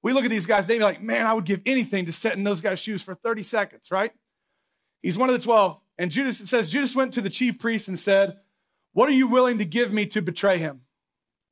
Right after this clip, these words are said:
And they weighed out thirty pieces of silver to him, so "Here you go." And what you see in this moment, I'm not gonna go very deep, but Judas valued money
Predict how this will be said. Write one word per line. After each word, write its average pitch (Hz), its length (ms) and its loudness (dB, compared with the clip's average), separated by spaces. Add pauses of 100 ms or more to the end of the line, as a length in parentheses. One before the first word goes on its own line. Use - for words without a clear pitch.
(1040)
And 196 140 0
they 202 80 2
weighed 220 180 2
out 220 180 0
thirty 226 220 0
pieces 220 240 -2
of 208 100 -4
silver 214 240 0
to 190 140 -2
him, 180 80 -2
so 170 120 -8
"Here 202 100 -2
you 196 80 -4
go." 175 340 0 (760)
And 185 140 -2
what 233 120 4
you 226 80 2
see 269 200 -2
in 262 60 2
this 226 220 -2
moment, 233 240 2
I'm 208 80 0
not 226 140 0
gonna 220 120 -2
go 196 160 0
very 190 220 0
deep, 190 280 -4
but 175 140 -4
Judas 202 380 -4
valued 190 440 0
money 175 400 0